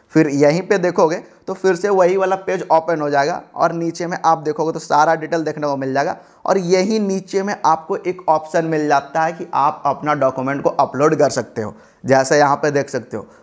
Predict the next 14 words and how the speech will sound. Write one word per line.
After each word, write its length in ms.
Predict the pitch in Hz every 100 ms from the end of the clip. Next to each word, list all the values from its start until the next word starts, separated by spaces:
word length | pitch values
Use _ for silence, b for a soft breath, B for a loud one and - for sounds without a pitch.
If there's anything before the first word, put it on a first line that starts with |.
| -
ऊपर 280 | 123 143 139
में 140 | 143
डॉलर 260 | 135 139 143
कितना 300 | 139 131 143
पैसे 300 | 147 139 156
कमाने 320 | 160 165 170
वाले 200 | 190 208
हो 80 | 170 - B B -
और 80 |
नीचे 400 | 180 185 180 196
में 100 | 190 208
upload 440 | 160 160 151 170 165
more 220 | 147 165
file। 260 | 151 - 98